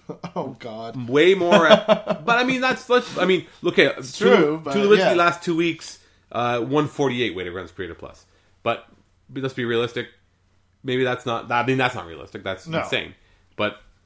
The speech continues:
Speaker 2: even,
Speaker 1: Uh,
Speaker 2: even if you're
Speaker 1: uh,
Speaker 2: getting
Speaker 1: no, I mean, well, that's insane for Tulo since twenty fourteen. Yeah.
Speaker 2: no,
Speaker 1: Before
Speaker 2: even one forty-eight is better than his, like, career
Speaker 1: Yeah,
Speaker 2: numbers.
Speaker 1: yeah.
Speaker 2: But I mean, that's a, that's two. That's a tiny sample.
Speaker 1: Yeah.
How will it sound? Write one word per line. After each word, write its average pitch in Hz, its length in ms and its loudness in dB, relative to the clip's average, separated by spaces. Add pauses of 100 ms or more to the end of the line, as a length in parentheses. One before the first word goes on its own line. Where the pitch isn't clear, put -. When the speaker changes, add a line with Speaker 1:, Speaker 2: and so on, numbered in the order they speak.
(300)
Speaker 2:
even, 156 240 -2
Speaker 1:
Uh, 165 80 -2
Speaker 2:
even 269 280 4
if 233 100 4
you're 262 100 4
Speaker 1:
uh, - 40 -6
Speaker 2:
getting 226 200 10
Speaker 1:
no, 180 80 10
I 214 180 4
mean, 220 140 -4
well, 220 80 0
that's 202 180 -4
insane 170 380 -4
for 143 300 -8
Tulo 139 500 -8
since 123 400 -14
twenty 123 300 -16
fourteen. - 520 -20
Yeah. 95 80 -20 (680)
Speaker 2:
no, 349 80 -10
Speaker 1:
Before 339 120 -4
Speaker 2:
even 311 160 0
one 233 140 2
forty-eight 160 420 4
is - 40 -14
better 113 180 4
than 107 140 -2
his, 95 140 -6
like, 98 120 -6
career 90 420 -6
Speaker 1:
Yeah, 220 160 -10
Speaker 2:
numbers. - 280 -8
Speaker 1:
yeah. - 80 -18
Speaker 2:
But 98 160 -12
I 95 60 -8
mean, 101 160 -4
that's 95 180 -8
a, 101 40 -6
that's 101 280 -8
two. 82 260 -10
That's 92 160 -8
a 95 80 -10
tiny 87 280 -10
sample. - 420 -20
Speaker 1:
Yeah. 127 140 -16